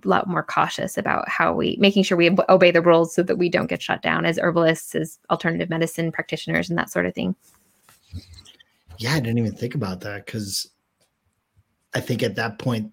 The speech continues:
Speaker 2: that was one of those places where people were just striving to try to find an answer.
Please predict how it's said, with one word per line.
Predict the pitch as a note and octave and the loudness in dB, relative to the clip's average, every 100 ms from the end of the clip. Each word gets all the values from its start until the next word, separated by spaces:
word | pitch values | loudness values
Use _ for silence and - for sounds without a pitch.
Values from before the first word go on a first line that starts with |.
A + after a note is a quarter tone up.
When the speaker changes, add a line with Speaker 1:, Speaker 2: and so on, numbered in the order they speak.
| - | -8
Speaker 2:
that | A2+ A#2 | -6 -2
was | A#2 G2+ | -2 -2
one | G#2+ G#2+ | 0 0
of | G2+ | 0
those | G#2 G2 | -4 -6
places | - A2+ G#2 - G#2+ G2+ | -8 -6 -2 0 -2 -2
where | G2+ | -4
people | F#2+ A2+ G#2 | -4 -4 -2
were | G#2 F#2+ | -2 -2
just | F#2 F2+ - - - | 0 2 2 2 -4
striving | - G2+ A2 G#2+ F#2+ F#2+ F#2+ _ _ _ _ _ | -2 0 2 0 0 -2 -6 _ _ _ _ _
to | - | -4
try | G2+ G#2+ | 0 2
to | G#2 | 2
find | - G#2 F#2+ | 2 0 2
an | F#2 | 2
answer. | A2 - F#2 F2+ | 2 2 0 -2